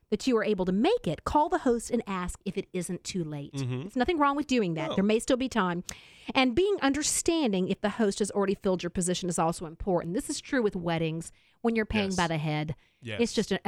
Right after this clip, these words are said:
Speaker 1: a, a tremendous expense. Um, so be, be, be mindful of that.
Speaker 2: Yes.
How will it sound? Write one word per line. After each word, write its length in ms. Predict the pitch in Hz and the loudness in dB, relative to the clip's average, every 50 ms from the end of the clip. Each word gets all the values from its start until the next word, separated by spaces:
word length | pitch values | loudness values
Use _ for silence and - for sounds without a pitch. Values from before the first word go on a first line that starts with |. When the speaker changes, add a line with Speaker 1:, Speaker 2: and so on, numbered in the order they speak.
| 208 - - | -4 -2 -4
Speaker 1:
a, 60 | 190 - - - | -6 -4 -4 -6
a 60 | 180 | -6
tremendous 680 | - - - 202 185 190 196 202 196 190 170 165 - - | -6 -4 -4 -2 -2 0 0 0 0 -2 -4 -4 -6 -8
expense. 840 | 156 - - - - - - 170 156 156 160 - - - - - - | -12 -12 -10 -10 -10 -8 -8 -8 -8 -8 -10 -10 -10 -10 -10 -8 -4
Um, 340 | 185 175 170 165 165 170 165 - - | -2 0 0 2 0 -2 -4 -6 -6
so 320 | - - 190 165 156 143 - - 202 | -4 -2 0 0 0 -2 -6 -8 -6
be, 140 | 208 285 - | -6 -4 -2
be, 300 | 247 330 320 302 285 240 196 - - 214 | 0 0 0 0 -2 -4 -6 -10 -6 -2
be 140 | 220 277 277 | 0 0 2
mindful 640 | 240 214 202 202 190 180 180 175 165 - 170 160 160 | 2 2 2 2 2 2 0 0 -2 -4 -4 -6 -6
of 100 | 151 - | -6 -6
that. 240 | - 156 147 147 - - | -6 -6 -6 -6 -6 -10
Speaker 2:
Yes. 280 | - - - - - | -12 -14 -16 -20 -20